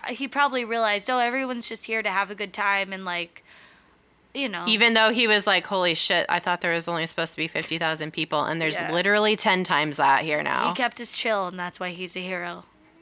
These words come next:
Speaker 2: That's right.
Speaker 1: I like the porta potty guy who was, like, servicing the porta potties, and the gu-,
Speaker 2: <laughs>
Speaker 1: and the guy, uh, was like, "Oh, so, like, are you cool doing this?" And he's like, "Yeah, man, my son's here."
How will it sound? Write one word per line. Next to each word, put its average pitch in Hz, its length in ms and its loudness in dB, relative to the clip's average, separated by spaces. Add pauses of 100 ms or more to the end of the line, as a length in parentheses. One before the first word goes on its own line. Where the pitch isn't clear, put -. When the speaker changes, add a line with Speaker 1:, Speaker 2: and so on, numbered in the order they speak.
Speaker 2:
That's 156 240 -6
right. 165 260 0 (260)
Speaker 1:
I 233 140 4
like 294 220 0
the 208 80 -6
porta 220 260 -4
potty 185 300 -2
guy 180 320 0
who 190 440 -6
was, 190 240 -4
like, 175 320 -4
servicing 202 600 -6
the 190 80 -8
porta 196 260 -4
potties, 185 400 -4
and 185 240 -8
the 240 80 0
gu-, - 240 -2
Speaker 2:
<laughs> - 40 -4
Speaker 1:
and 220 200 0
the 214 80 -4
guy, 202 420 0 (160)
uh, 73 340 -4
was 214 260 -4
like, 190 380 -2 (300)
"Oh, 254 300 2
so, 233 240 -2
like, 202 400 0
are 185 80 -2
you 226 220 -2
cool 247 320 -2
doing 277 320 -2
this?" 294 340 0
And 220 100 -4
he's 196 200 -6
like, 180 340 -4
"Yeah, 339 240 4
man, 294 340 0
my 339 120 0
son's 302 420 -4
here." 180 420 -4